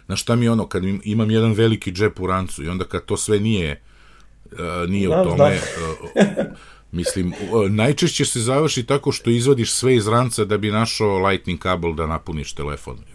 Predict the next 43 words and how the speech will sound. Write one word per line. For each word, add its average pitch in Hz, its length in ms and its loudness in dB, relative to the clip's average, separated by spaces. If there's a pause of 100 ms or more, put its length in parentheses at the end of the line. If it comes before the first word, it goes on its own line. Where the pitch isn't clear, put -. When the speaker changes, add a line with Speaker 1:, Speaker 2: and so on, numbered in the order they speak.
(240)
Speaker 1:
ili 73 280 -8
Speaker 2:
Sve 90 380 2
znam. 107 120 6
Speaker 1:
bateriju 104 440 4
za 78 140 -4
telefon, 85 640 -2
<laughs> - 60 -4
ili 113 280 -2
da, 110 80 0 (260)
eto. - 320 -8 (340)
Tako 85 280 -2
da 98 100 2
sad 104 220 0
malo 104 260 2 (320)
više 110 460 4
reda 110 320 6
imam 90 360 0
u, 80 240 -6
u, 87 40 -6 (420)
u 92 140 -4
torbi 107 480 2
i 101 60 -2
to 104 160 0
sam 95 200 -4
ga 90 120 0
poslušao, - 580 -2 (160)
<laughs> 113 80 0
stavio 82 460 -4
sam. 90 120 -4
Speaker 2:
Da, 110 200 6
da. 113 220 4 (260)
Speaker 1:
To - 100 -4
je. 76 140 -2 (380)
Inače, 113 480 4
ja 120 200 6
imam 120 220 2
te 117 160 2
donglove, 113 480 2
ali, 110 160 4
znaš, 117 200 -2
realno 120 360 0
kad - 140 0
pogledaš 113 580 0